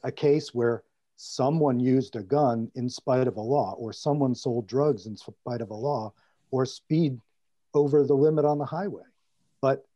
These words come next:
uh, that's not really, you know, a hundred percent, uh, compliance isn't what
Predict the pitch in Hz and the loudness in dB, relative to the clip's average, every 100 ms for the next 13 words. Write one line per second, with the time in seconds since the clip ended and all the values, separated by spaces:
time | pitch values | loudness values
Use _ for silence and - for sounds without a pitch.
0 | - - - 135 151 180 - - 143 151 | -12 -12 -12 -4 0 0 -2 -4 0 2
1 | 190 - 147 127 123 123 _ _ _ - | 0 0 2 4 2 0 _ _ _ -6
2 | 127 117 117 165 165 156 147 147 110 - | -2 0 0 -2 -2 -4 -2 0 -2 -6
3 | _ _ _ _ - 117 110 - 131 - | _ _ _ _ -8 -6 -6 -6 -8 -2
4 | 147 147 123 107 - 147 143 147 123 120 | 0 2 0 -4 -2 -2 0 -2 -2 -4